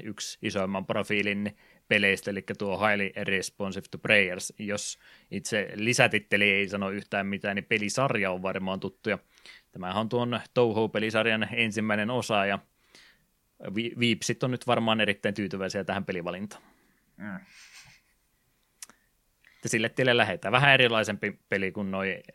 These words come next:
Speaker 1: ö, myöhemmät touhut, jotka oli ihan puhtaita shoot 'em upia, niin tässä on sitten vähän muutakin elementtiä olemassa. Mutta olen, olen erittäin innostunut, ö, ö, seuraamaan, mikä on vastaanotto tuolla jaksolla.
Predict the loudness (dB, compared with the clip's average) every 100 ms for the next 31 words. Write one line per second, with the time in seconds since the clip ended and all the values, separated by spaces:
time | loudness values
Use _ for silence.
0 | -12 -10 -6 0 2 2 -2 -4 -4 -2
1 | -4 -6 -8 -6 -4 -4 -6 -8 -6 -4
2 | -6 -6 -8 -6 -6 -6 -8 -8 -8 -10
3 | -12 -12 -12 -8 -4 -4 -4 -8 -8 -8
4 | -8 -8 -10 -6 -4 -2 -4 -6 -8 -8
5 | -10 _ -20 -20 -20 -20 -18 -16 -12 -12
6 | -10 -4 -2 -2 0 2 6 6 4 4
7 | 2 2 -2 -6 -6 -4 -6 -6 -10 -14
8 | -16 -18 -18 -14 -14 -8 -4 -2 -2 -4
9 | -4 -6 -8 -10 -8 -4 -2 -2 -4 -6
10 | -8 -10 -8 -2 -2 -2 -6 -8 -8